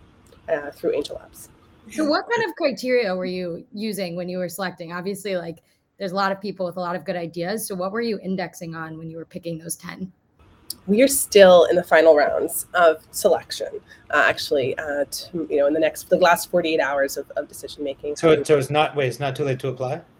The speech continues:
Speaker 1: It's too late to apply, sadly,
Speaker 3: Okay.
Speaker 1: but it is, uh, it is, uh, we just, we did, did final rounds of the last, you know, digging into the last, uh,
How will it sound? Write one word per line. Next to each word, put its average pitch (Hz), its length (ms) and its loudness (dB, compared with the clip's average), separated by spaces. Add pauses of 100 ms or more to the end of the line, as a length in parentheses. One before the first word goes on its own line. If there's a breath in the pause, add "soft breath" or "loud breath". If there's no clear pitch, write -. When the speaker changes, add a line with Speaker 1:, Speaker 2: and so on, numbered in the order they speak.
(260)
Speaker 1:
It's 302 220 6
too 262 60 4
late - 200 -2
to 330 80 8
apply, 262 400 10
sadly, 202 480 4
Speaker 3:
Okay. 170 180 -4
Speaker 1:
but 185 120 4
it 190 100 2
is, 185 240 0 (320 soft breath)
uh, 170 400 6 (160)
it 185 160 2
is, - 140 2 (100)
uh, 160 160 4 (300)
we 190 80 0
just, 202 320 6
we - 80 6
did, 208 140 4
did 208 140 8
final 208 280 8
rounds 180 260 4
of - 60 -20
the 170 80 -2
last, 156 500 -4
you 160 80 -4
know, 139 120 0
digging 160 340 -6
into 151 140 0
the 151 100 -6
last, 151 400 -12
uh, 160 160 -4